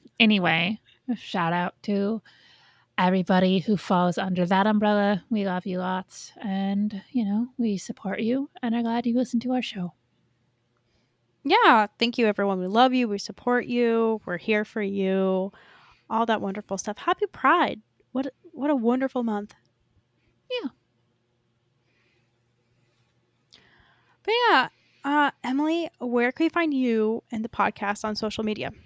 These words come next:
Speaker 1: Podcast is on Twitter and Instagram at Canto Bight Pod. I say it's on Instagram,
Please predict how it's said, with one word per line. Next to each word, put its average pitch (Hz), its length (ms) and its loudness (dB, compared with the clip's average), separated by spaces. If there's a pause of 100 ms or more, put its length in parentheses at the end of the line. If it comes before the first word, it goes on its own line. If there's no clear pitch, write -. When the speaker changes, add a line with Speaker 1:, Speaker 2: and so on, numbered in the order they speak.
(800)
Speaker 1:
Podcast 226 720 2
is - 200 -8
on - 320 -4 (640)
Twitter 226 600 -2
and 214 340 -2
Instagram - 520 -4 (120)
at - 240 -2
Canto 240 260 -6
Bight - 220 -4
Pod. 247 360 4 (100)
I 285 60 2
say - 240 4
it's - 200 4
on 190 140 2
Instagram, 269 640 0